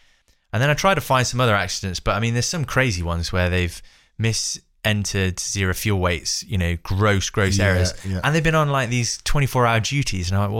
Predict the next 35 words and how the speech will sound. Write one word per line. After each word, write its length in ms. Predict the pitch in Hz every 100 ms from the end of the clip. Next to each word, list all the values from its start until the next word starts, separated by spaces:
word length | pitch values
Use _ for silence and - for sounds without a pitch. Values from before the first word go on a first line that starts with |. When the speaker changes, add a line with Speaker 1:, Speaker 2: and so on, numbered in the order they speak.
| 117
Speaker 1:
"Well, 60 |
you're 200 | 127 131
just 180 | 156 170
asking 320 | 156 - 131
for 140 | 104 113
an 60 |
Speaker 2:
Yeah, 120 | 92 120
yeah, 140 | 95
Speaker 1:
accident 260 | 95 139 120
if 140 | 113
you're 120 | 127 131
Speaker 2:
yeah. 60 |
Speaker 1:
on, 80 | 117
like, 180 | 110 104
a 60 | 107
twenty-four 460 | 117 107 - 107
hour 300 | 101 98 95 - - - - - -
duty." 560 | - 104 95 82 76 - - - _ _ _ -
So, 440 | - 120 117 113 107 - - _ _ _ _ _ _ _ -
uh, 380 | 110 107 104 110
really 680 | 135 156 151 127 120 110 110 -
sobering, 760 | - 131 120 107 104 101 98 - - - - _ _ _ _ -
uh, 240 | 101 95
in 180 | 98 95
two 200 | - 135
ways 220 | 107 98
for 100 | -
me, 160 | 104 95
not 180 | 113 101
just 180 | 104 -
that 180 | 80
crash, 320 | - 110 92 -
but 80 |
also 400 | 110 110 - 95
how 540 | 90 98 95 92 90